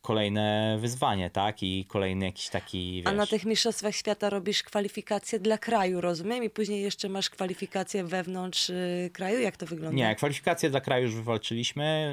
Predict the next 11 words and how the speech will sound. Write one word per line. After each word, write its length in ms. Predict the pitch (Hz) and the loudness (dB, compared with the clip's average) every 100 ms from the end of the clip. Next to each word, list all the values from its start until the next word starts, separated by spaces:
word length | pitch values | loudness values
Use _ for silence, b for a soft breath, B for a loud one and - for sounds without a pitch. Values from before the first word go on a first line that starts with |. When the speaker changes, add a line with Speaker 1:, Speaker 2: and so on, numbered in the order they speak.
| 131 | -4
Speaker 1:
na 200 | 113 113 - | -2 -2 -4
poprzednich 480 | 110 - 107 104 - | -6 -2 0 -2 -4
Mistrzostwach 360 | - 104 - | -4 0 0
Speaker 2:
Czyli 100 | 208 | 0
Speaker 1:
Świata. 440 | 202 110 - 151 156 B - | 0 0 2 2 2 B -6
Speaker 2:
teraz 320 | 202 185 175 | -2 -2 -2
kto? 100 | - | 0
Speaker 1:
E, 840 | 113 113 110 110 110 110 110 110 107 _ - 117 | 2 4 4 2 2 0 0 -2 -4 _ -10 0
tam 240 | 160 151 | 2 2
z-, 180 | 143 - | -2 -6
oczywiście 680 | - 151 - 151 147 - 143 | -2 0 0 0 0 2 4